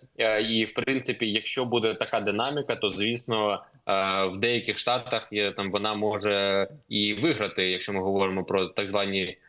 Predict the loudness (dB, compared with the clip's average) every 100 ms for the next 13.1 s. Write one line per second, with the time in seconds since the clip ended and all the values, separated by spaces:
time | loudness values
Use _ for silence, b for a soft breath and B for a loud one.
0 | b _ _ -4 -2 0 0 0 0 0
1 | 0 2 4 4 4 4 4 2 4 2
2 | 0 0 2 2 2 2 2 0 -4 0
3 | 0 0 -6 -4 -4 -2 2 2 2 0
4 | -2 2 2 4 2 2 2 2 0 -2
5 | -2 2 2 4 2 2 2 0 0 -2
6 | 0 0 0 0 0 0 -2 0 0 2
7 | -2 -2 -2 -2 -2 0 0 2 2 2
8 | 0 0 0 0 0 -2 -4 B B -2
9 | 0 2 0 2 2 0 -2 -2 -2 -4
10 | -4 -2 -2 -2 -2 -2 -2 0 2 0
11 | 0 -2 0 0 0 B -4 -2 0 0
12 | 2 0 2 2 4 2 2 2 4 4
13 | 2